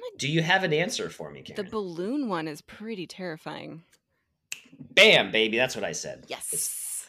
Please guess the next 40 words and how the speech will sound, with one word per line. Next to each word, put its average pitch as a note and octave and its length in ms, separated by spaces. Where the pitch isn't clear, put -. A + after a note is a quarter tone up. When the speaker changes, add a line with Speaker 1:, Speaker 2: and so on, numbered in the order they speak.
Speaker 1:
so - 480
scary. D#2+ 540
Speaker 2:
Yeah, C#3 220
I F#3 80
don't, E3 360
I F#3+ 60
don't F3 220
like D#3 180
what's - 160
happening - 400
there. F#2+ 180
It, - 160
it's G#3 160
also, A3 300
like, F#3+ 300
so F#3+ 160
his F3+ 160
head G3+ 440
is - 200
closest F3 400
to - 80
the D#3+ 80
ground D#3 340
and D3+ 100
his - 160
feet E3+ 220
are, D3+ 80
like, D3+ 140
way D3+ 240
up - 80
above D3+ 240
his D3+ 120
body, D#3+ 340
and F3 120
it - 140
just - 200
looks G3 200
like F#3 120
he's, E3+ 540
like, D#3+ 220